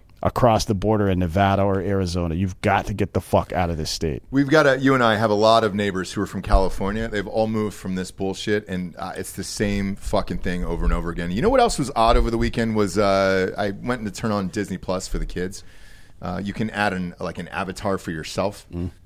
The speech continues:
Speaker 2: Um, and, uh, and they were like, "Dad, uh, add an avatar, but you gotta, we need your help." And I was like, "All right, cool. What is it?" And it was on the remote control. They asked for my birth date and my gender. Disney, why? Why, why are you asking for my gender? If you guys don't give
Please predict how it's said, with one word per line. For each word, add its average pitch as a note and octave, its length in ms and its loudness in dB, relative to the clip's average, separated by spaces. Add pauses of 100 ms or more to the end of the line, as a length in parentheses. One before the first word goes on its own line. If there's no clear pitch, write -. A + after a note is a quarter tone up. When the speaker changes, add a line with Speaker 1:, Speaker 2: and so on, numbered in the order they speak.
(100)
Speaker 2:
Um, F2+ 540 -6
and, F#2 300 -8
uh, G2 80 -6
and F#2+ 100 -4
they G#2 40 -2
were G#2 60 -4
like, G#2 140 -8
"Dad, B2+ 460 -4
uh, G#2+ 200 -2
add B2 160 -2
an A#2+ 120 -4
avatar, A2+ 480 -2
but F#2 120 -4
you F2+ 80 -8
gotta, G#2 320 2
we G#2 300 -6
need A2+ 160 -4
your F2+ 140 -4
help." G2+ 300 0
And F#2+ 100 0
I - 20 0
was F2+ 100 0
like, F#2 160 -2
"All F2 100 -4
right, G#2 200 0
cool. F#2+ 300 0
What G2 100 0
is G2 140 -2
it?" F2+ 180 -6
And G2 160 -6
it G2+ 60 -8
was G2 120 -8
on G#2 120 0
the F#2+ 80 -4
remote F#2 260 4
control. F2+ 540 -2 (680)
They D3+ 220 4
asked D#3+ 320 2
for C#3+ 100 0
my A#2+ 160 2
birth A2+ 280 0
date F3+ 240 0 (680)
and A2 140 -4
my C3+ 100 -2
gender. E3 380 -4 (1040)
Disney, C#3+ 360 0 (120)
why? C#3 320 2 (160)
Why, A2 280 2
why A2+ 180 6
are C3+ 40 4
you C#3+ 180 6
asking C#3+ 280 4
for C#3 140 -6
my C#3 120 2
gender? C3+ 300 2
If - 160 -4
you C3+ 80 0
guys F#3 220 2
don't D#3 240 0
give C#3 180 0